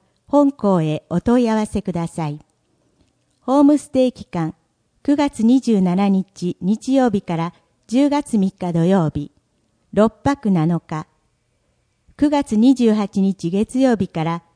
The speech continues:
十月二日金曜日の昼間は本校に通学します。受け入れ人数十四人、生徒、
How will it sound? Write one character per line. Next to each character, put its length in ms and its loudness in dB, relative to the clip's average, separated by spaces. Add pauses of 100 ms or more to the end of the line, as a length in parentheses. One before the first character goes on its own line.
(160)
十 240 2
月 280 -2
二 240 -12
日 160 -4
金 260 2
曜 180 4
日 120 0
の 100 0
昼 260 -2
間 180 0
は 280 -2
本 320 2
校 240 2
に 140 0
通 200 -4
学 240 -6
し 160 -6
ま 180 0
す。 180 -16 (1200)
受 140 -2
け 200 0
入 100 2
れ 60 6
人 300 6
数 340 0 (240)
十 220 4
四 200 4
人、 260 2 (520)
生 320 2
徒、 380 -2